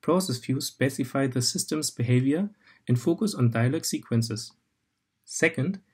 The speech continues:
activity views specify the knowledge use and generation from perspective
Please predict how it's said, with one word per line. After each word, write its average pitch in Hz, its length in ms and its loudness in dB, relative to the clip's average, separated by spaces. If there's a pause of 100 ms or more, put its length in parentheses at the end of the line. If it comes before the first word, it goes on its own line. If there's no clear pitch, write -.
(280)
activity 139 540 0
views 123 240 0
specify 131 640 -2 (240)
the 127 80 0
knowledge 123 500 2
use 135 240 0
and 120 120 -2
generation 117 760 2 (180)
from 123 180 2
perspective 127 720 -4